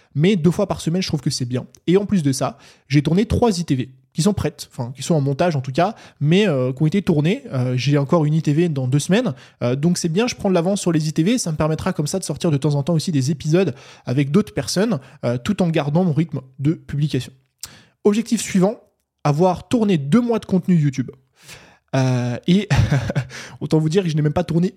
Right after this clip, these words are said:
une vidéo. En fait, deux mois de contenu, ça représente, euh, huit vidéos, parce que je voulais sortir une vidéo par semaine sur YouTube. Et il faut savoir que même si, euh, c'est vrai que pour la plupart des gens, ça peut paraître très compliqué et très long de sortir huit vidéos YouTube,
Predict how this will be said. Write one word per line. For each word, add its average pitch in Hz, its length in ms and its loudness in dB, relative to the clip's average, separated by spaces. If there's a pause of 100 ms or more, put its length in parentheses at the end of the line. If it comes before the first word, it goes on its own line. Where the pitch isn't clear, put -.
une 226 200 4
vidéo. 151 360 -2 (400)
En 135 60 0
fait, 214 380 -2
deux 156 180 4
mois 214 160 2
de - 60 -10
contenu, 214 340 2
ça 185 120 -6
représente, 185 600 -2 (100)
euh, 127 400 -2
huit 147 260 2
vidéos, 170 320 2 (220)
parce - 80 -16
que 139 120 -4
je 135 60 -2
voulais 143 200 0
sortir 139 340 -4
une 135 100 0
vidéo 131 220 0
par 123 160 -8
semaine 139 240 -2
sur 127 160 -6
YouTube. 127 320 -2 (480)
Et 151 60 2
il 151 60 2
faut 160 120 0
savoir 190 260 2
que 160 100 0
même 190 220 2
si, 190 320 0 (420)
euh, 131 60 -8
c'est - 120 -4
vrai 180 80 2
que 180 60 -4
pour 151 100 -2
la 123 80 -2
plupart 156 300 -2
des 156 100 2
gens, 165 180 2
ça 143 140 -6
peut 147 100 -2
paraître 131 220 -2
très 160 320 -2
compliqué 170 400 -2
et 139 80 2
très 147 260 -2
long 165 280 2 (580)
de 135 80 2
sortir 139 340 -2
huit 143 200 2
vidéos 147 260 2
YouTube, 147 380 0